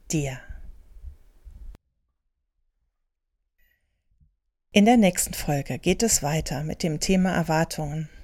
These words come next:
Diesmal dort, wo sie uns oft am tiefsten berühren. In unseren Beziehungen.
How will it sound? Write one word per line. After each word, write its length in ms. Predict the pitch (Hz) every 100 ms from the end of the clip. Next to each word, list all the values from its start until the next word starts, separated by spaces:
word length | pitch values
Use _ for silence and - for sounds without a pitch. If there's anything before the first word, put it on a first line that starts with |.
| - - - -
Diesmal 400 | 214 - 262 233
dort, 400 | 151 156 175 -
wo 80 | 165
sie 160 | 147
uns 240 | - 160 - 170
oft 240 | 202 -
am 180 | 208 202
tiefsten 440 | 196 180 - 160
berühren. 520 | 151 - 147 143 143 - - - - - - -
In 200 | 214 214
unseren 420 | 180 180 - 185
Beziehungen. 680 | 185 - - 151 147 156